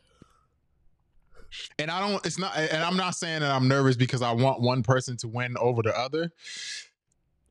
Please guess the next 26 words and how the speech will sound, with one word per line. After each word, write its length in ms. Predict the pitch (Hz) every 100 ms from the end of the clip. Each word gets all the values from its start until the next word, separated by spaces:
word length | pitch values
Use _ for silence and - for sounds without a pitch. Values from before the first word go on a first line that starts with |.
| _ 117
Hold 160 | 127
on, 80 | 104
I 140 | 90
gotta 180 | 113 104
put 160 | 101 98
this 140 | 101
up 120 | 98
on 60 | 92
the 60 | 87
screen 280 | - 90
'cause 120 | 82 82
this 160 | 107
is 60 | -
funny 240 | 98 90
as 100 | 87
fuck. 260 | - 92 87
Johnny 240 | 101 113 113
Bandana 420 | 110 110 107 104
said, 440 | - 101 98 107 -
<laughs> 100 | -
"Anonymous 380 | 143 143 135 127
just 220 | - 117
wants 260 | 110 113 -
some 120 | 104
consent 420 | 110 104 120 120
first." 460 | - 131 117 -